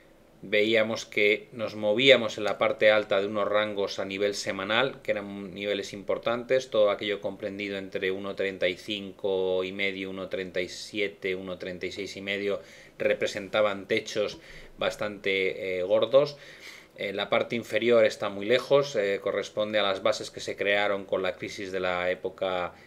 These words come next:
de, de, de máximo, eh, de máxima tensión en el lado periférico. Eh, nosotros estábamos planteando que esta zona era una, un buen nivel para empezar a buscar, eh, posicionamiento en corto.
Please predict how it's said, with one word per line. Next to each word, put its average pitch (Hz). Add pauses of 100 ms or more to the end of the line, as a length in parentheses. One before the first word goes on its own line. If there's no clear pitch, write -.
(180)
de, 87
de, 87
de 90
máximo, 90
eh, 87
de 90
máxima 95
tensión 95
en 92
el 90
lado 92
periférico. 131 (680)
Eh, 104
nosotros 117
estábamos 113
planteando 113 (380)
que 123
esta -
zona 104 (240)
era 107
una, 104
un 110
buen 120
nivel 107
para 101
empezar 104
a 101
buscar, 101
eh, 98
posicionamiento 98
en 92
corto. 143